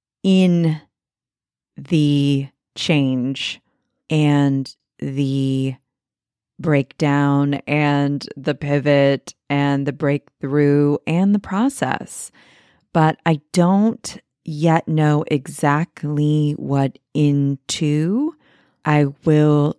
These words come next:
share more once I get to the other side. Right now, I'm deep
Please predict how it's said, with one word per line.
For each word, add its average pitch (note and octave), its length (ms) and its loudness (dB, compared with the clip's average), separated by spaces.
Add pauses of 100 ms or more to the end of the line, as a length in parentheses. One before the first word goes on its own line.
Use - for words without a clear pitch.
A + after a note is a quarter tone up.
(120)
share D3 720 0
more C#3+ 720 0 (460)
once D#3 480 0 (100)
I D3+ 280 0
get C#3+ 480 -2 (180)
to C#3+ 480 -2 (100)
the C#3+ 220 2
other C#3 180 0
side. C#3 540 -2 (760)
Right A3+ 280 2
now, E3+ 360 2
I'm D#3+ 200 0
deep D#3 400 -4